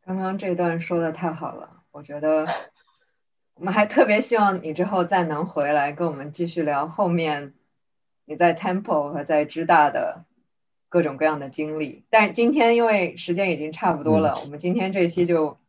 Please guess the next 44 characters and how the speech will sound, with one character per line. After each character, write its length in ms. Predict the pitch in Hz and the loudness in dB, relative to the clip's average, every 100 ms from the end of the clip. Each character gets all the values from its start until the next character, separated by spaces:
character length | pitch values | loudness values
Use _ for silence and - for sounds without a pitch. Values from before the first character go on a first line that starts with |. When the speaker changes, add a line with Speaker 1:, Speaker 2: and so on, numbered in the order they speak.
| _ _ _ _ _ _ _ | _ _ _ _ _ _ _
Speaker 1:
先 500 | - 175 175 190 180 _ _ | 2 4 4 0 -8 _ _
可 180 | - 160 | -2 0
以 100 | 160 | 2
在 160 | 165 | 2
这 100 | 160 | 2
里 120 | 156 | 0
结 260 | 139 139 143 | -2 -6 -8
束。 260 | 165 165 - | -4 -4 2
但 160 | 202 | 2
是 100 | 208 | 2
最 200 | 196 233 | 2 2
后， 180 | - 185 | 4 0
最 180 | 175 170 | 2 2
后 200 | 175 156 | 2 -2
作 160 | 180 | 2
为 140 | 156 165 | 2 2
结 240 | 151 147 | -2 -4
束 140 | 165 170 | -2 -4
前 200 | 165 147 | -4 -6
的 80 | |
一 40 | 147 | -4
个 100 | 151 | 0
问 260 | 170 156 | 0 -2
题， 300 | 143 - - _ _ _ _ _ _ _ _ | -6 -18 -20 _ _ _ _ _ _ _ _
嗯， 260 | 165 156 160 | -6 -6 0
你 80 | 262 | 2
想 300 | - 208 175 | 4 2 2
对 560 | 262 254 220 175 - _ _ _ _ _ _ _ | 6 8 6 2 -2 _ _ _ _ _ _ _
现 280 | 262 226 | 2 4
在 160 | 214 208 | 6 8
也 220 | 180 175 | 8 6
许 520 | 208 180 156 139 - _ _ | 4 0 0 -2 -10 _ _
刚 220 | 196 208 | 0 4
刚 160 | 208 214 | 4 2
入 160 | 190 | 2
大 240 | 185 185 170 | 6 6 4
学 500 | - 143 139 - - | -2 -2 -2 -2 -10
或 200 | _ 180 | _ 2
者 200 | 156 139 | 2 0
还 200 | - 170 | 0 4
在 180 | 202 196 | 6 6
读 220 | 156 151 | 4 0
高 240 | 165 170 | 4 6
中， 380 | 170 170 170 175 | 6 2 2 -4